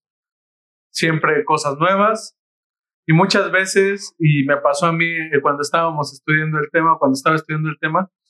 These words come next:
que bueno, esto lo estudié, eh, eh, a fondo cuando tuve mis clases en, en, en la carrera de medicina, y se da uno cuenta que de repente uno se empieza a especializar, se empieza a dedicar a otras cosas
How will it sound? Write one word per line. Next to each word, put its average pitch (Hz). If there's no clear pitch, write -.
que 160
bueno, 175
esto 196
lo 170
estudié, 165
eh, 143
eh, 139
a 151
fondo 185
cuando 147
tuve 175
mis 156
clases 170
en, 151
en, 151
en 151
la 147
carrera 165
de 165
medicina, 185
y 185
se 208
da 240
uno 269
cuenta 262
que 202
de 196
repente 190
uno 196
se 170
empieza 170
a -
especializar, 165
se 202
empieza 185
a 175
dedicar 170
a 180
otras 156
cosas 208